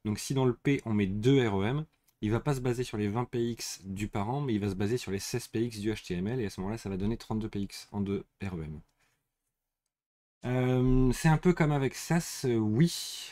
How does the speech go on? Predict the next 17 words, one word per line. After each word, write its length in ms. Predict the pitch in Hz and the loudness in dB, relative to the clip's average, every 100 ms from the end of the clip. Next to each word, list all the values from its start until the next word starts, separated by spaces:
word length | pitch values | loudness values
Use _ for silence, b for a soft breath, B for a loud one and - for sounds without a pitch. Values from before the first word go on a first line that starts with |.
| - | -8
euh, 120 | 110 | -6
c'est 260 | 101 - 113 | -4 0 2
exactement 500 | 107 104 127 135 135 | 2 0 -2 -2 -2
comme 160 | 127 | -2
avec 220 | 117 107 | -2 -4
sas, 260 | - 123 151 | -4 -4 -4
ça, 220 | - 120 | -4 -6
ça 140 | - 110 | -4 -4
s'utilise 360 | 123 - 123 | -4 -4 -2
un 80 | 120 | -2
petit 140 | 107 | -2
peu 100 | - | 0
différemment. 500 | 123 113 110 95 139 - b _ _ _ _ _ - | 0 -2 -2 -2 -4 -6 b _ _ _ _ _ -4
La 320 | 120 127 123 | 0 2 4
nuance 680 | 127 135 147 143 - - - | 4 6 4 2 -2 -10 -6
avec 280 | 123 117 113 | -4 -2 -2
ça, 560 | - - - 151 156 | -4 -6 -2 -2 -2